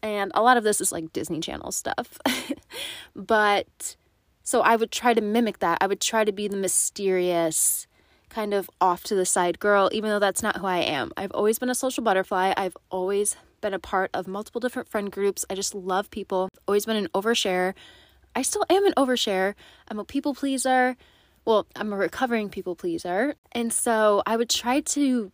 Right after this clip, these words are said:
not be myself because I wanted these outcomes that I saw on television, which at the time, of course, I didn't,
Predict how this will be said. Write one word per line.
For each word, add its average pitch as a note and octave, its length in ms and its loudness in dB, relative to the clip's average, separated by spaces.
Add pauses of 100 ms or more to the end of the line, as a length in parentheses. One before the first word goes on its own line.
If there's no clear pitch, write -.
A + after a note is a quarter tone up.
(140)
not G3 320 -2 (300)
be A3 160 0
myself G4 580 4
because B3+ 360 -2
I A3 160 0
wanted G3+ 600 -2 (140)
these F#3+ 520 -2 (680)
outcomes G#3 600 -2
that G#3 100 0
I G3 120 2
saw G#3+ 720 2
on F#3+ 480 2 (800)
television, G3 760 0
which G3 320 2 (120)
at F#3+ 140 -2
the - 80 -4
time, F#3+ 480 0 (220)
of - 100 -18
course, A3 340 2
I F#3+ 440 2 (800)
didn't, A3 260 -4